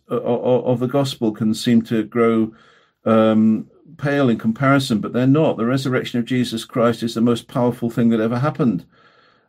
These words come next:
Uh, and, uh, uh, uh, the resurrection has declared Jesus Christ to be the Son of God with power.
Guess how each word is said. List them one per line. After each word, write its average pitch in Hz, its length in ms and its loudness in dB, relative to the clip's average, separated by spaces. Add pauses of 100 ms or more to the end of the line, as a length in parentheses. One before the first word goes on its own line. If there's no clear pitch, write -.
Uh, 120 180 2
and, 123 460 4
uh, - 40 -6
uh, 123 40 0
uh, 113 1600 -2
the 131 340 -4
resurrection 127 640 2
has 117 400 -2
declared 127 460 2
Jesus 127 340 -2
Christ 131 300 0
to - 60 -18
be 120 60 -8
the 123 80 -4
Son 135 260 2
of 135 120 0
God 156 240 2
with 117 160 -4
power. 135 520 0